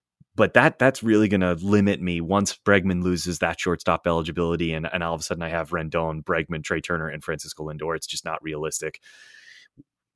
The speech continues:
Trade one, package them with a reliever, a little bit easier to replace. Try to trade cap space if you have the ability to. Right now, I have twenty bucks. I have a few bids in that I'm hoping that, that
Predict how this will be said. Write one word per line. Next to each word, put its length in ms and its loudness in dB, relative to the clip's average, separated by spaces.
Trade 340 10
one, 360 4
package 340 2
them 160 -2
with 200 2
a 60 0
reliever, 500 2
a 80 -2
little 220 0
bit 180 2
easier 380 0
to 240 -2
replace. 720 0
Try 300 4
to 80 4
trade 320 0
cap 280 -8
space 420 0
if 160 -4
you 80 -2
have 240 -2
the 120 -4
ability 420 -2
to. 240 0
Right 280 2
now, 240 0
I 80 2
have 100 0
twenty 300 -2
bucks. 280 0
I 60 0
have 80 -2
a 40 -8
few 200 0
bids 300 0
in 200 0
that 140 -2
I'm 120 -2
hoping 460 0
that, 220 -6
that 160 -2